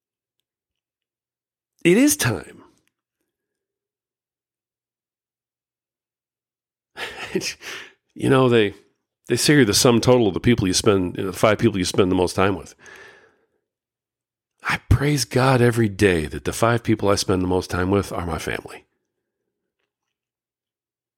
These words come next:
Because the strength that I have gotten from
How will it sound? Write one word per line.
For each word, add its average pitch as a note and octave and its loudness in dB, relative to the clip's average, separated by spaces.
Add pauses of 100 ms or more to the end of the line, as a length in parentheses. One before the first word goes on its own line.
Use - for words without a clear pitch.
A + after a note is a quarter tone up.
(400)
Because A2+ 2
the G2 -4
strength - 2
that G2+ 2
I A#2 4
have G#2+ 2
gotten F#2 -2 (360)
from F#2+ 0